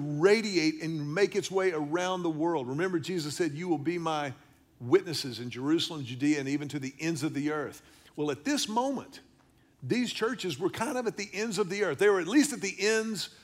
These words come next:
of the range and the reach of the body of Christ.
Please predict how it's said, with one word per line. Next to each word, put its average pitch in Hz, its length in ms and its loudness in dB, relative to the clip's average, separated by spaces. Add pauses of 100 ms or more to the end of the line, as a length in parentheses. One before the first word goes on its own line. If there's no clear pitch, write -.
(140)
of 160 120 0
the 165 80 0
range 190 560 0
and 165 140 -4
the 160 80 -2
reach 165 580 -4 (380)
of 147 520 4 (280)
the 160 80 -2
body 160 380 2
of 135 140 -6
Christ. 156 520 -4